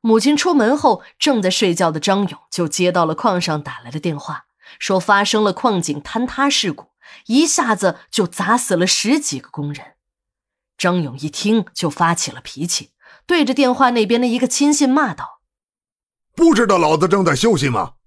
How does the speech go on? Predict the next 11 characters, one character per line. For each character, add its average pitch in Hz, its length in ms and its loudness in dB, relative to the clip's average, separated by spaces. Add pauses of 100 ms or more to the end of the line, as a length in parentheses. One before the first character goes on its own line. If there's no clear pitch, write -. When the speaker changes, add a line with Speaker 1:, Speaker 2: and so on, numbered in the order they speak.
(600)
Speaker 2:
这 110 220 -10
点 92 240 -8
小 95 240 -6
事 120 160 -4
你 113 140 -2
他 - 120 -4
妈 196 120 4
也 220 100 2
打 160 140 0
电 190 180 2
话？ 202 320 0